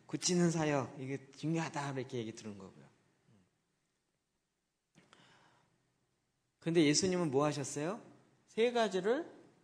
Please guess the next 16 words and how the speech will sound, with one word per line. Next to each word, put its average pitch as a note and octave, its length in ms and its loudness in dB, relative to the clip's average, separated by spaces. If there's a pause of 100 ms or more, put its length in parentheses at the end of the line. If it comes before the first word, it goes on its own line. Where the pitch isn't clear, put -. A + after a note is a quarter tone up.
(120)
삼중적으로 G#3 1040 -4
다 A#2+ 220 -4
하셨다는 C3 420 -4
거죠. - 360 -20 (3750)
아, A#2 560 -10 (1300)
저는 D#3 180 -4
개인적으로 D#3+ 880 0 (300)
우리 D3+ 180 6
모든 F3+ 440 4
그리스도인의 E3 580 0
삶, D3 360 -4
사역에 G#3 520 0
있어서는 C3 800 0 (320)
이 D#3+ 160 -2
세 G#3 220 -2
가지를 F#3+ 580 -2